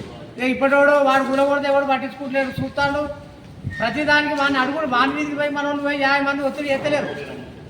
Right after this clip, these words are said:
ఏమనంటే ఎక్సై-, ఫస్ట్ ఎక్సైజ్ స్టేషన్ కనుక ఉరుకుతారు. ఫస్ట్ ఇక్కడ మన వాళ్ళు కలిసికట్టుగా ఉంటే ఆ చెట్లు కూలగొట్టే ధైర్యం వాళ్ళ దగ్గర ఉండదు. మనం విడిపోతేనే అన్నట్టు ఆవులను విడిపోతేనే ఆ పులులు ఆ ఒంటరి గుణం మీద దాడి చేస్తుంది అన్నట్టు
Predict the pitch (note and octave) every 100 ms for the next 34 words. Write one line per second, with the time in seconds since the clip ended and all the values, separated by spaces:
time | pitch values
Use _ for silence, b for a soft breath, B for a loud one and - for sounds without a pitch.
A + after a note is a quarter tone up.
0 | - - - A3+ C#4 C#4 C#4 D4+ C#4 -
1 | C4+ A3+ G#3+ - A3 A3 A3 D4 D#4 D4+
2 | D4 D4+ D4+ D4 C4+ - G3+ - - -
3 | - - G3+ - D4 C#4 C#4+ C#4 C4 A3
4 | - - - - G3+ B3+ C4+ B3 B3 A#3
5 | C#4 C#4+ B3+ C4+ B3+ C4 B3+ A3+ A#3 C4
6 | A#3+ B3 B3 B3 A3+ A3+ A3+ A#3 G3 G#3
7 | G#3 G3+ F#3 F#3+ B2 - - - - -
8 | - - G3+ A#3+ B3+ A3+ A#3+ A#3 C#4 C4+
9 | C#4 C#4+ C4+ C4 C4 B3 A3+ A#3+ C4 C4
10 | B3+ B3 A#3 B3 B3+ B3 A3 - - -
11 | - - A3+ A3+ A3 A#3+ C4 C4+ C#4 C4
12 | B3+ A#3 A3 A3 G#3+ G#3+ - - B3 C4
13 | C4 C4 C4 B3+ A#3+ A#3 B3 A#3+ B3 B3
14 | B3 -